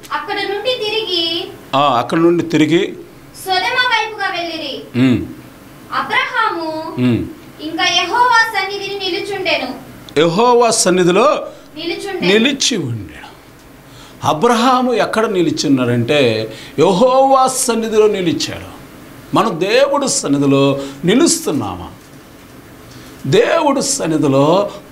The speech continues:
Speaker 2: ప్రార్థన చేస్తున్నామా? దేవుడి సన్నిధిలో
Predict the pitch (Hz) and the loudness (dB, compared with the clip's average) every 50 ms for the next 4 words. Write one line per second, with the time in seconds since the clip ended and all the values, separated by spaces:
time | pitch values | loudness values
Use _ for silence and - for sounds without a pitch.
0 | - 190 175 175 208 254 269 - - - 330 339 339 330 330 - 294 269 240 - | -2 0 2 4 4 4 2 0 -2 0 0 2 2 0 0 0 2 2 2 0
1 | - - 208 185 180 170 160 151 147 139 139 120 110 - - - - - - - | 0 -2 -2 0 2 2 2 2 2 0 -2 -2 -6 -8 -14 -20 -20 -20 -20 -20
2 | - - - - - - - - - - - - - - - - - - - - | -20 -20 -20 -20 -20 -20 -20 -20 -20 -20 -20 -20 -20 -20 -20 -20 -20 -20 -20 -20
3 | - - - - - 135 147 220 554 587 320 294 285 285 277 269 - - - - | -20 -20 -16 -10 -4 2 2 2 2 2 2 2 2 2 2 2 2 0 0 0
4 | 165 139 139 139 156 151 151 147 139 131 131 139 143 147 | 0 0 0 0 0 0 0 2 2 2 4 2 2 0